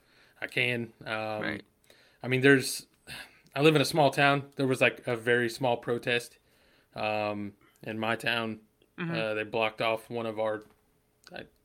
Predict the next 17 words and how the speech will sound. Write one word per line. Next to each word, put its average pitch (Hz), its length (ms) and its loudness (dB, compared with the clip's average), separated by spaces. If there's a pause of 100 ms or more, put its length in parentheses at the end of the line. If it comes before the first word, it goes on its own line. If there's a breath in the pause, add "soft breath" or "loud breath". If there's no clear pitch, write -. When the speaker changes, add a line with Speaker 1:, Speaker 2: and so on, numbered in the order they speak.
(100)
Speaker 1:
bigger 135 480 0
streets, 143 320 -2
I 135 80 2
guess 135 180 -2
I'll 139 100 0
say. 143 240 -4 (560 soft breath)
Um, 104 520 -4 (600)
but 135 340 8
even 131 320 0
in 120 120 0
this 120 160 0
small 117 260 0
town, 123 420 0 (1040)
uh, 117 420 0
there's, 120 640 2 (120)
you 120 120 -6
know, 110 220 -4